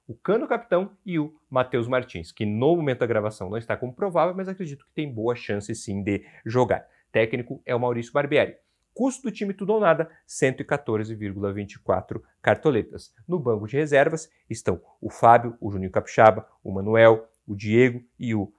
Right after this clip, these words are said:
Jefinho. E vocês já sabem, né, pessoal? Eu jogo as minhas ligas de tiro curto no Rei do Pitaco, que é o fantasy que oferece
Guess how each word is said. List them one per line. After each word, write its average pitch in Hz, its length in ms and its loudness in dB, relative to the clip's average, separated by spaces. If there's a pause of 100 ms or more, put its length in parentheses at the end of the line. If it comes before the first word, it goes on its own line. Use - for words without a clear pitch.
(140)
Jefinho. 107 600 -4 (240)
E 185 60 -8
vocês 202 220 -4
já 208 100 0
sabem, 107 320 -2
né, 120 80 0
pessoal? - 380 -6 (220)
Eu 214 280 6
jogo 135 320 2
as 123 100 -6
minhas 107 280 -4
ligas 95 300 -6
de - 60 -18
tiro 160 160 -4
curto 185 420 0 (160)
no 262 400 2
Rei 202 300 4
do 220 100 -4
Pitaco, 117 440 2
que 208 100 -2
é 185 40 2
o 175 60 2
fantasy 117 380 -4
que 117 100 -4
oferece 113 540 -2